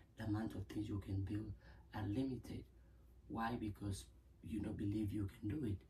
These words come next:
You don't believe you can have it. You don't believe you can overcome it. So, if you don't believe it, how are you going to do it without belief that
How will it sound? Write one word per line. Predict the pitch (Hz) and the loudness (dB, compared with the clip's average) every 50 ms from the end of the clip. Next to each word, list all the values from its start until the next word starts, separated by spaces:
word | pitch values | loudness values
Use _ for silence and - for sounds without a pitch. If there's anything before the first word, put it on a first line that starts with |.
| - - - - - - - - - - - | -20 -20 -20 -20 -20 -20 -20 -20 -20 -8 -2
You | - - | -2 0
don't | - 117 113 - | 2 2 2 2
believe | - 110 104 107 110 113 104 | 2 2 2 2 2 2 2
you | 104 98 - | 0 -2 -2
can | - 98 | -2 -2
have | 95 95 120 127 113 95 | 0 0 0 0 0 2
it. | 98 98 - - - - - - - - - - - - | 0 0 0 -4 -12 -20 -20 -20 -20 -20 -20 -14 -4 0
You | 120 117 | 2 2
don't | 101 113 110 110 | 2 2 2 2
believe | 104 101 98 107 110 104 | 2 2 2 2 2 2
you | 104 104 | 0 0
can | - - 101 95 - 95 | 0 0 0 0 0 0
overcome | 95 95 101 98 - - 131 135 127 107 | 0 0 0 0 0 -2 0 2 2 2
it. | 95 92 - - - - | 2 0 -2 -6 -10 -6
So, | - 104 101 95 98 - - - - - - - - - - - - - - - - - - - - | -2 0 0 0 -2 -4 -10 -18 -20 -20 -20 -20 -20 -20 -20 -20 -20 -20 -20 -20 -20 -18 -18 -2 4
if | - 139 135 - - | 4 4 4 6 4
you | 127 120 | 4 6
don't | 123 123 123 113 | 8 8 8 8
believe | 107 101 104 113 113 123 | 6 6 4 4 4 2
it, | 123 127 - - - - - - - - | 2 0 -2 -8 -16 -20 -20 -20 -14 -10
how | - - - 123 117 | -6 -2 0 2 4
are | 104 | 4
you | 107 120 | 4 4
going | 107 107 113 107 101 | 4 4 2 2 0
to | 101 101 | 0 -2
do | 101 - 107 107 104 | -4 -2 0 0 0
it | 101 98 - - - | 0 0 -2 -2 0
without | 117 110 110 98 90 - - - - | 2 2 2 2 0 0 -4 -4 -2
belief | 110 104 107 113 113 104 - - - | 0 2 4 4 4 2 0 -4 -10
that | - - | -10 -10